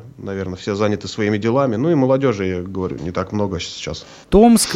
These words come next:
Speaker 2: это вот та площадка, ну, по крайней мере, тот город, э, куда можно активно ездить и где концерты, какие-то фестивали проходят, м, довольно часто.
Speaker 1: М, ну да, Томск, Кемерово, Новосибирск, более-менее больш-, э, города побольше, чем наш, и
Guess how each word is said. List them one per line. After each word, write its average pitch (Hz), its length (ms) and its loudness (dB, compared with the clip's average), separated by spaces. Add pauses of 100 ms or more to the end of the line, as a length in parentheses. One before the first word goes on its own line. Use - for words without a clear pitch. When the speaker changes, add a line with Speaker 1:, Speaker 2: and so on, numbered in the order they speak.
Speaker 2:
это 165 300 6
вот 156 180 4
та 165 160 6
площадка, 156 640 4
ну, 147 120 6
по 143 120 0
крайней 139 240 4
мере, 131 180 4
тот 139 200 4
город, 151 380 4
э, 120 140 2
куда 131 260 4
можно 127 300 4
активно 110 580 0
ездить 120 640 -2
и 113 140 0
где 110 340 0
концерты, 113 800 0
какие-то 107 340 -2
фестивали 113 640 0
проходят, 98 640 -4
м, 101 160 -4
довольно 104 300 0
часто. - 400 -8 (160)
Speaker 1:
М, 123 320 2
ну 208 100 8
да, 247 240 6
Томск, 220 360 4
Кемерово, 156 440 2
Новосибирск, 120 640 -4 (220)
более-менее 120 720 6
больш-, 95 280 -6
э, 110 260 -2
города 113 340 2
побольше, 107 480 -2
чем 98 240 -6
наш, 117 360 -4
и 90 420 -10